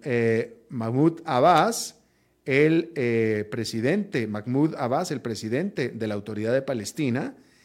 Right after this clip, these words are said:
y se iba a reunir también con el presidente de Egipto en esta reunión cumbre, en una, eh, en una decisión muy, muy acertada de Estado,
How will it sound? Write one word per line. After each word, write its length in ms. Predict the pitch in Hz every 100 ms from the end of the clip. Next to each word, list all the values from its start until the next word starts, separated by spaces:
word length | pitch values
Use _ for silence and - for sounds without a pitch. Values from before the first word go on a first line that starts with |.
| _ -
y 100 | 208
se 120 | -
iba 160 | 165 165
a 20 |
reunir 360 | 147 131 127 131
también 480 | 127 117 113 113 123
con 180 | 120
el 120 | 110 98
presidente 880 | 113 117 131 107 104 104 107 104 -
de 460 | 110 113 113 - -
Egipto 720 | 117 - 151 - - 107 -
en 140 | 113
esta 180 | 113 156
reunión 640 | 127 117 117 123 127 127 -
cumbre, 600 | 202 190 139 107 92 - _ _ _ _ _ _ -
en 160 | 110
una, 320 | 123 143 - - _ 392
eh, 560 | 139 120 110 107 98 95 _ _ _ _ _ _ -
en 180 | 123 113
una 300 | 127 147 156
decisión 460 | 127 110 101 151
muy, 400 | 139 156 220 247
muy 180 | 180 165
acertada 680 | 156 151 113 107 139 127 127
de 100 | 110
Estado, 840 | 101 - - 160 151 139 185 240